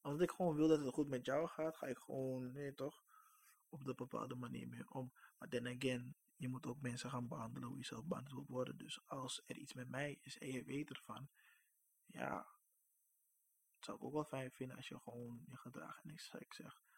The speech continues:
Anders dan wil je dat ook niet. Dus in de zin is het toch wel rekening houden, I don't know.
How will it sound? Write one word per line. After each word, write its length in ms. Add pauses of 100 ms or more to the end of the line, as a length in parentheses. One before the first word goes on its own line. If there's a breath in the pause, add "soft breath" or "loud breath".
(260 loud breath)
Anders 220
dan 100
wil 80
je 60
dat 140
ook 180
niet. 220 (1200 loud breath)
Dus 120
in 80
de 60
zin 160
is 120
het 180
toch 140
wel 200
rekening 460
houden, 300
I 40
don't 160
know. 280